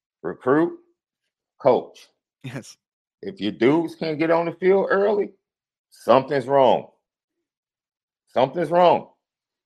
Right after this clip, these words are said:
Speaker 1: So, look, I think Al Golden is a coach, the type of coach that likes to be comfortable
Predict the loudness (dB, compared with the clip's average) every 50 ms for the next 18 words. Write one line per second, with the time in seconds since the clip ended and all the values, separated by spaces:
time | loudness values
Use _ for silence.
0 | _ _ _ -6 -2 -2 0 0 -2 -4 -8 -12 _ _ _ _ _ _ 2 8
1 | 8 8 8 8 4 -4 -20 _ _ _ _ _ _ _ _ _ _ _ _ _
2 | _ _ _ _ _ _ _ _ _ _ -4 -4 -2 -2 -4 -4 0 4 6 6
3 | 6 6 8 8 8 8 8 6 2 -2 -8 -10 -14 _ _ _ _ _ _ _
4 | _ _ _ _ _ _ _ _ _ _ -6 -6 -4 -2 -4 -4 0 4 4 4
5 | 4 4 -2 -8 -12 -4 -2 0 0 0 -2 -6 -6 -2 -2 -2 -2 -2 -6 -8
6 | -6 -2 -2 -2 -2 -4 -6 -12 -12 -12 -12 -14 -12 -8 -8 -8 -8 -10 -14 -16
7 | -14 -14 -16 -16